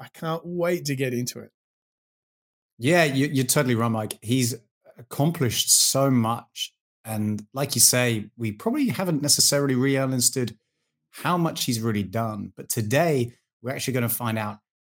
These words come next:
Speaker 2: why he did it and how he did it. How did he motivate himself to go out and keep on grinding,
Speaker 1: Yes.
Speaker 2: keep on pushing further and further through that glass ceiling?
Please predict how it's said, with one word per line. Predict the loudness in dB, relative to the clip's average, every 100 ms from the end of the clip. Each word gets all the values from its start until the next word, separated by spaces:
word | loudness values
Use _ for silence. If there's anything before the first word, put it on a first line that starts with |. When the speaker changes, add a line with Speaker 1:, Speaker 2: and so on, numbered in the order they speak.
| _ -20
Speaker 2:
why | -6 -2 0 0
he | -2 -10
did | -20
it | -20 _ _ _ _
and | -20 -16 -8
how | -4 -2
he | -2 -6
did | -12
it. | -18 -6
How | -2
did | 0
he | 2
motivate | 2 2 2 -2 -4
himself | -2 0 0 -2 -6
to | -12
go | -10 -6 -4
out | -6
and | -10 -14
keep | -6 -6 -4
on | -2 0 -2
grinding, | -4 -6 -2 0 0 -2 -10 -20 _ -10
Speaker 1:
Yes. | -4 -2
Speaker 2:
keep | -2 0
on | 0 -2
pushing | -4 -6 -2 -2 -4 -10 _
further | -2 0 0
and | -2 -4
further | -6 -6 -6
through | -10 -4 -2 -2
that | -4 -10
glass | -10 -8 -4 -2
ceiling? | -2 -4 -8